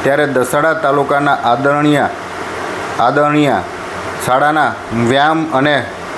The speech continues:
વિરાટ કદ ધરાવતી પરાંગિત પ્રભાવિત એવા બે યુવાનો વિદ્યાર્થીઓ દિવ-, દિવ્યાંશ રાકેશ રથવી અને પિયુષ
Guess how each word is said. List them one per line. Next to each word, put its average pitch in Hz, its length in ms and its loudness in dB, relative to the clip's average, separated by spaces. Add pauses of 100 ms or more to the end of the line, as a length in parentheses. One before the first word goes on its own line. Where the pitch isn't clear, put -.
વિરાટ 151 440 2
કદ 139 280 0 (440)
ધરાવતી 143 640 2 (760)
પરાંગિત 147 480 2 (200)
પ્રભાવિત 135 720 2
એવા 139 300 2
બે 131 340 2 (540)
યુવાનો 143 600 2 (680)
વિદ્યાર્થીઓ 147 760 2
દિવ-, 131 240 2 (520)
દિવ્યાંશ 151 460 2
રાકેશ 143 520 0
રથવી 135 420 4
અને 143 340 2 (560)
પિયુષ 147 280 2